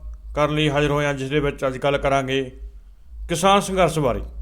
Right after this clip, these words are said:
ਕਿਸਾਨਾਂ ਦਾ ਸੰਘਰਸ਼ ਇਸ ਵੇਲੇ ਚਰਮ ਸੀਮਾ 'ਤੇ ਚੱਲ ਰਿਹਾ ਹੈ। ਕਿਸਾਨ ਆਗੂ ਜਗਜੀਤ ਸਿੰਘ ਡੱਲੇਵਾਲ ਨੂੰ ਪਿਛਲੇ ਚੌਵੀ ਦਿਨਾਂ ਤੋਂ ਬਾਅਦ ਸਮਾਂ ਹੋ ਚੁੱਕਿਆ ਬਿਨਾਂ ਕੁਛ ਖਾਧੇ ਪੀਤੇ।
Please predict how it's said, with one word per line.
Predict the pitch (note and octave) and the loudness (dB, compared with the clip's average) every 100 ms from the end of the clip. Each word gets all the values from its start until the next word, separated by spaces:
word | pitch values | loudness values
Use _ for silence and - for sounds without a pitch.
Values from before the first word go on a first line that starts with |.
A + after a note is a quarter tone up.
| - - - - - - - - - - | -12 -14 -16 -18 -16 -16 -16 -18 -12 -6
ਕਿਸਾਨਾਂ | D#3 G3 G3+ | 2 4 6
ਦਾ | A3 | 4
ਸੰਘਰਸ਼ | G#3+ G3+ F3 F#3 | 4 4 4 2
ਇਸ | F3+ - | -2 0
ਵੇਲੇ | E3+ E3+ | 2 4
ਚਰਮ | E3 D#3+ D#3 | 4 2 2
ਸੀਮਾ | D3+ D#3 D#3 | -2 2 4
'ਤੇ | D3+ | 4
ਚੱਲ | D3 | 4
ਰਿਹਾ | C#3 D3+ | 4 2
ਹੈ। | D3+ - - - | 0 -6 -12 -2
ਕਿਸਾਨ | D#3+ F#3+ G3 | 2 4 4
ਆਗੂ | F#3+ | 2
ਜਗਜੀਤ | F#3 E3 E3+ E3 | 0 0 -2 -2
ਸਿੰਘ | G3 | 0
ਡੱਲੇਵਾਲ | D#3+ D#3+ E3 E3 E3 | 2 6 8 8 6
ਨੂੰ | E3 D#3+ | 0 -4
ਪਿਛਲੇ | D3+ D3+ D3+ D3+ D3+ - - - - - | -2 2 2 0 -4 -12 -16 -14 -14 0
ਚੌਵੀ | F3+ F#3 G3 | 4 4 4
ਦਿਨਾਂ | F#3+ | 2
ਤੋਂ | F3+ | 2
ਬਾਅਦ | E3+ F3 | 2 2
ਸਮਾਂ | E3+ E3 | 2 4
ਹੋ | D#3+ D#3 | 4 4
ਚੁੱਕਿਆ | D#3 D#3 D3 D3 D3 - - - | 0 0 2 2 -2 -14 -20 -18
ਬਿਨਾਂ | A#2+ D3+ F3 | -2 2 2
ਕੁਛ | E3 E3+ | 2 0
ਖਾਧੇ | - D3+ D#3+ | 0 0 0
ਪੀਤੇ। | D3+ C3 A#2+ | 0 -4 -6